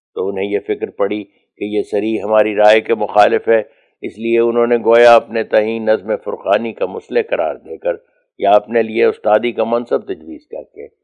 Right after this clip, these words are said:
یہ اصلاح کی کہ اس جگہ رافعوں کا مقدم اور انی متوفی کا مؤخر ہے۔ مگر ناظرین جانتے ہیں کہ خدا تعالیٰ کے ابلغ و افصح کلام میں یہ کس قدر بے جا اور اس کلام کی کسر شان کا موجب ہے۔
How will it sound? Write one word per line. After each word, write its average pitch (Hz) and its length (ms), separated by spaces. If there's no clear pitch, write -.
یہ 113 360
اصلاح 120 460
کی 120 400
کہ 117 240
اس 107 160
جگہ 120 180
رافعوں 117 520
کا 120 180
مقدم 110 580
اور 120 120
انی 123 260
متوفی 117 600
کا 104 140
مؤخر 87 540
ہے۔ 95 160
مگر 107 220
ناظرین 120 520
جانتے 117 420
ہیں 120 200
کہ 113 100
خدا 120 260
تعالیٰ 120 440
کے 127 100
ابلغ 120 300
و 127 140
افصح 123 240
کلام 123 480
میں 127 80
یہ 127 160
کس 127 240
قدر 135 240
بے 92 220
جا 95 280
اور 104 120
اس 104 180
کلام 113 380
کی 113 140
کسر 107 340
شان 113 360
کا 95 120
موجب 78 440
ہے۔ 85 300